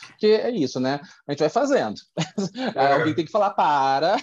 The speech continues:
Speaker 1: <laughs> A gente, a, a, a, a gente vai criando, né?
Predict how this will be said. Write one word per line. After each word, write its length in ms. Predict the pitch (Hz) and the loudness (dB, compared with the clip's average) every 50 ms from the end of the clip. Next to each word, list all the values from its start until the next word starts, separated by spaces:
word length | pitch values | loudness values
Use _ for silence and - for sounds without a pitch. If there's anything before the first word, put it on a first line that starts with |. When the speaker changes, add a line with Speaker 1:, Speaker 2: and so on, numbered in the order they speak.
| - _ - | -4 _ -2
Speaker 1:
<laughs> 1120 | 320 294 - - - - - 196 175 - 269 180 170 170 180 190 151 - - - - - | -2 0 2 2 0 2 2 -2 -2 0 0 0 0 0 0 2 0 0 0 0 -2 -2
A 80 | 151 156 | -2 -2
gente, 180 | 160 147 - | -2 -4 -6
a, 60 | 185 | -6
a, 20 | 175 | -4
a, 460 | 165 156 170 170 165 147 170 170 165 | -4 -4 -2 -4 -4 -4 -4 -4 -4
a 280 | 165 156 135 165 147 151 | -4 -6 -8 -10 -14 -14
gente 120 | 131 - | -12 -10
vai 100 | 139 139 | -12 -10
criando, 680 | 131 - 190 226 269 254 214 175 165 175 190 190 208 196 | -10 -10 -10 -10 -10 -10 -8 -8 -10 -10 -8 -8 -8 -6
né? 260 | 175 160 165 190 | -6 -6 -8 -8